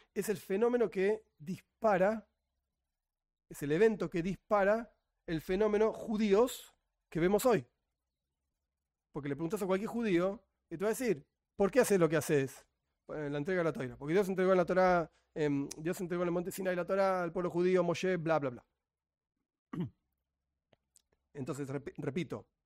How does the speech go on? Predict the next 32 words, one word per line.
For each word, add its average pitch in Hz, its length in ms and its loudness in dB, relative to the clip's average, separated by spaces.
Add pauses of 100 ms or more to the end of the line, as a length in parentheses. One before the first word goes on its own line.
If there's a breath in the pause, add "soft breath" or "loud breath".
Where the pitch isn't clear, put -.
(440)
el 131 140 -6
evento 156 760 2 (240)
que 131 140 -14
nosotros 170 360 -8
estamos 165 260 -4
dudando 208 680 4 (160 soft breath)
es 175 100 -2
lo 196 100 2
que 202 120 0
dispara 208 920 4
el 180 160 0
fenómeno 208 400 6
que 170 120 0
vemos. 113 540 -2 (1120)
Si - 200 -8
por 156 200 -2
alguna 247 260 2
razón 156 480 2 (300)
el 156 120 -2
evento 208 320 4
este 147 460 -2 (1120)
no 226 520 -2
fue 196 720 -4 (840)
tal 185 180 -4
y 165 80 -6
cual 185 400 0
nosotros 131 320 -4
lo 185 100 -2
pensamos, 240 580 4
entonces 247 280 -4
dispararía 190 600 0
otro 208 540 4